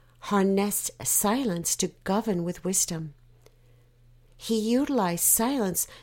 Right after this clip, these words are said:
not only as a medium to contemplate his thoughts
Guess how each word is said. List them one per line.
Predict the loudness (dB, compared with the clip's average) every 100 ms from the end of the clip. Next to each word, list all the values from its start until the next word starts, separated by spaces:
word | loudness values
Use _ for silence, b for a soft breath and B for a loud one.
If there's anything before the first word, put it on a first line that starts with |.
| 0
not | 2 4 2
only | 4 6 6
as | 4 2
a |
medium | 2 2 2 2 0
to | -2 -6
contemplate | -8 -4 -2 -2 -4 -4 -4 -4 -4
his | -2 0 0
thoughts | -2 -4 -4 -4 -4